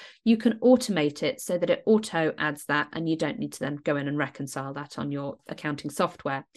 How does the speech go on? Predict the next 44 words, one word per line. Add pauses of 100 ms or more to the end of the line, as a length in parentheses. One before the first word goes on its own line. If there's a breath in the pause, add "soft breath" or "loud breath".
(120 soft breath)
You
can
have
accounting
software
that
if
you
have (120)
clients
who
you
invoice
the
same
amount
to
every
single
month, (400 soft breath)
you
can
have
recurring
invoices.
So
it
just
creates
the
invoice
for
you
on
a
specific
day, (120 loud breath)
and
you
don't
need
to
go
in